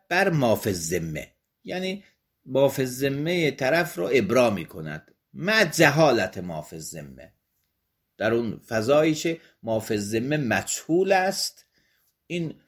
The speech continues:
ما ذمه رو صلح می‌کنن، به ابرا اسقاط می‌کنن. او علی اسقاط دعوا قبل ثبوتها،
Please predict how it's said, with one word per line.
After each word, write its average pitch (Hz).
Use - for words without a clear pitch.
ما 113
ذمه 110
رو 127
صلح 143
می‌کنن، 135
به 107
ابرا 92
اسقاط -
می‌کنن. -
او 233
علی 233
اسقاط 233
دعوا 170
قبل 196
ثبوتها، 147